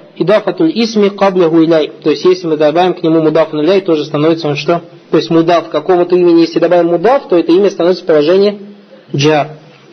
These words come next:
Ва ма'на аль идафа, то есть что такое ни-, идафа? Низбату сани лил ауаль. Здесь пи-, опечатка.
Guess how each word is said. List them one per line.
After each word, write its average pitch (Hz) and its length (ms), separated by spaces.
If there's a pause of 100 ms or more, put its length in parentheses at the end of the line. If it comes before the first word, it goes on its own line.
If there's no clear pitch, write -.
(1700)
Ва 175 100
ма'на 214 320
аль 175 120
идафа, 208 360
то 185 80
есть 180 120
что 226 140
такое 190 280
ни-, 170 200
идафа? 160 640
Низбату 185 560
сани 190 320
лил 160 180
ауаль. 151 260
Здесь 175 280
пи-, 147 300
опечатка. 156 680